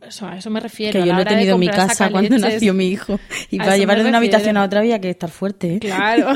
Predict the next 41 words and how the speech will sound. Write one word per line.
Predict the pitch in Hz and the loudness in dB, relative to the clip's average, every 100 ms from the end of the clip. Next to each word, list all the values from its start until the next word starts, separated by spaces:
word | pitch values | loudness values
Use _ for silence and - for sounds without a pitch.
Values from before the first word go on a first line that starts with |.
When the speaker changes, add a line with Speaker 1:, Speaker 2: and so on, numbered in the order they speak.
| 214 | -4
Speaker 2:
<laughs> | |
Speaker 1:
<laughs> | 208 | -4
entonces | 240 220 233 247 - - | -6 -4 -6 -6 -8 -6
a | 208 | -6
eso | 220 | -6
me | 240 | -6
refiero. | 240 214 214 196 - - - | -8 -6 -4 -4 -8 -20 -8
O | - | -6
el | 220 | -4
sacaleches | 202 180 180 - 190 175 | -8 -8 -10 -10 -14 -8
doble, | 220 277 277 254 254 262 - - _ _ | -2 -2 -2 -4 -8 -10 -20 -20 _ _
o, | 233 220 208 202 196 190 185 180 180 _ | -2 -2 -2 -2 -2 -4 -4 -8 -12 _
o | 247 | -4
por | 208 | -4
ejemplo, | 196 220 208 190 - | -6 -6 -4 -6 -6
¿me | 254 | -8
compro | 262 285 349 | -8 -6 -6
manual | 339 294 269 302 | -6 -6 -6 -6
o | |
me | 247 | -8
compro | 208 214 | -8 -8
automático? | 220 196 185 190 185 - 202 _ | -8 -8 -10 -14 -16 -18 -20 _
Pues | 202 | -14
vamos | 190 202 196 | -10 -10 -12
a | 190 | -16
ver. | 175 _ _ - | -18 _ _ -20
Sabes | - - 233 226 240 | -14 -6 -4 -4 -4
luego | 233 233 220 | -4 -4 -4
de | 196 | -6
madres | 196 226 226 269 | -4 -4 -4 -4
que | 240 | -4
han | 214 | -6
estado | 214 208 196 | -6 -8 -6
tecleando | 190 185 190 220 | -8 -8 -6 -6
con | 220 | -6
una | 233 | -8
mano | 240 254 | -6 -8
y | 285 | -8
sacándose | 226 202 185 | -10 -10 -12
con | 180 180 | -14 -12
otra. | 190 185 | -12 -14